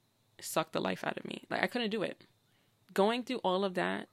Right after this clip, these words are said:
working, school, home, homework, not having enough time for myself, then having to deal with everybody else's issues,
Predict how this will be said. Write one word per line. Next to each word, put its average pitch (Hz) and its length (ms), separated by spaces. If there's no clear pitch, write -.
working, 185 600
school, 180 600
home, 175 500
homework, 170 640
not 196 200
having 214 240
enough 185 240
time 170 160
for 175 100
myself, 165 400
then 165 100
having 170 220
to 165 100
deal 160 120
with 160 120
everybody 160 300
else's 214 220
issues, 269 440